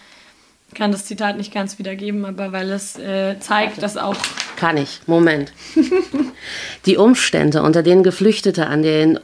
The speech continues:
Speaker 2: E-U-Außengrenzen leben, sind vielerorts katastrophal. Für uns sind die Probleme allerdings meist weit weg und wirken eher abstrakt. Die damit verbundenen menschlichen Schicksale scheinen fast unsichtbar. Die ästhetische gestaltete und ebenso sensibel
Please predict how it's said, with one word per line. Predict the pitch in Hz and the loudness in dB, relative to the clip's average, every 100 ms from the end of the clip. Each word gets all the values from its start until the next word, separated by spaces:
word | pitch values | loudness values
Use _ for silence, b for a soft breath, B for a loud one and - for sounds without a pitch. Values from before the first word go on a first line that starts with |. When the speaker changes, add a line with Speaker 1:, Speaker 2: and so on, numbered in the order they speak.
| - | 0
Speaker 2:
E-U-Außengrenzen | 170 175 196 170 180 180 - 156 147 151 | 2 4 2 0 0 -2 -2 -2 0 2
leben, | 147 151 | 2 2
sind | 143 143 | 0 -2
vielerorts | - 175 151 147 - | 2 2 2 -2 -4
katastrophal. | - 139 139 - 135 - 113 110 B B B - | -8 -6 -8 -8 -8 -4 -4 -6 B B B -4
Für | - - | 0 4
uns | 220 226 | 4 2
sind | 202 160 | 0 -2
die | |
Probleme | 156 147 147 147 147 | -2 0 4 4 4
allerdings | 147 147 147 - | 2 0 -2 -2
meist | 147 143 | -4 -2
weit | 156 151 143 | -2 -2 0
weg | 143 - - | -2 -4 -14
und | 127 131 | -12 -8
wirken | 127 139 | -6 -2
eher | 127 131 | -2 -2
abstrakt. | 113 - - - 104 - B B B - | -4 -8 -10 -10 -10 -14 B B B -4
Die | 156 | 0
damit | 170 180 | 0 0
verbundenen | - 165 202 208 180 165 | 0 4 4 6 8 8
menschlichen | 160 175 175 156 156 | 6 2 -2 -4 -4
Schicksale | 143 - - 117 123 147 B B | -4 -6 -6 -2 -2 -2 B B
scheinen | - - 147 147 | -4 0 0 -2
fast | 151 - | -6 -4
unsichtbar. | 139 127 123 - 104 110 _ - | -2 -2 -6 -12 -14 -14 _ -2
Die | 151 | -2
ästhetische | 151 - 214 220 - | -2 0 0 0 -2
gestaltete | 175 151 143 131 131 - 120 | -4 -4 -2 -2 -2 -6 -6
und | - 139 - | -6 -8 -2
ebenso | - 196 214 180 185 180 B - | 2 6 6 6 4 4 B -4
sensibel | 147 143 131 160 208 233 226 | 2 2 2 -2 0 4 4